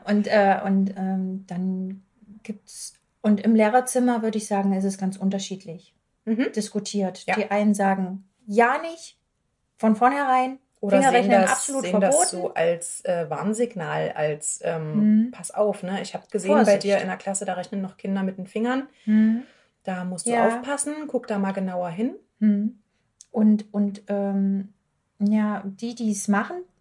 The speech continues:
Speaker 1: zulassen, die sprechen eigentlich nicht so richtig drüber, weil es eben auch vielleicht so ein bisschen ein, ähm, sehr unterschiedlich oder ein strittiges Thema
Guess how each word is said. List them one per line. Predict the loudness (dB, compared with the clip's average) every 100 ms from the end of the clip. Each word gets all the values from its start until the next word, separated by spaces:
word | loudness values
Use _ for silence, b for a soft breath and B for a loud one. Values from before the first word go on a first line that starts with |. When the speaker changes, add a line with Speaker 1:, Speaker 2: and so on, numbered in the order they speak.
| -10
Speaker 1:
zulassen, | -4 -2 -2 -2
die | -6
sprechen | -6 -8 -8 -8
eigentlich | -8 -8 -8 -6
nicht | -6
so | -6
richtig | -10 -10 -14
drüber, | -16 -14 -10 -8
weil | -4 -4 -4 -8
es | -14 -6
eben | -2 -2
auch | -2 -6
vielleicht | -4 -2 0 -2 -6 _ B B B B B B
so | B 2
ein |
bisschen | 2 2 2 4
ein, | 4 2
ähm, | 0 2 2 0 -6 -20 _ -6
sehr | 0 0 2
unterschiedlich | 0 -2 -4 -10 -8
oder | -2
ein | 0
strittiges | 0 0 -2 -2 -6
Thema | 0 0